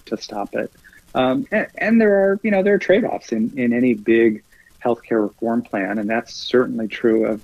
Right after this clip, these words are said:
of single payer. Um, it would provide universal coverage. It could potentially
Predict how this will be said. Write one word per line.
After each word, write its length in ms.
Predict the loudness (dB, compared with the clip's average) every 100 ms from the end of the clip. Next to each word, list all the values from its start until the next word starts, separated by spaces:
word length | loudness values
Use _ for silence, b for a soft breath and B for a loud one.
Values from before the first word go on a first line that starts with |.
| -8
of 240 | -6 -6
single 280 | -6 -4 -4
payer. 400 | -4 -2 -2 -4 -12 B B _
Um, 400 | -4 -2 0 0
it 60 | 0
would 200 | -2 -4
provide 360 | -4 -2 0
universal 440 | 0 0 -2 -4 -10
coverage. 640 | 0 0 4 4 2 0
It 140 | -8 -8
could 200 | -12 -10
potentially 600 | -10 -6 -8 -4 -6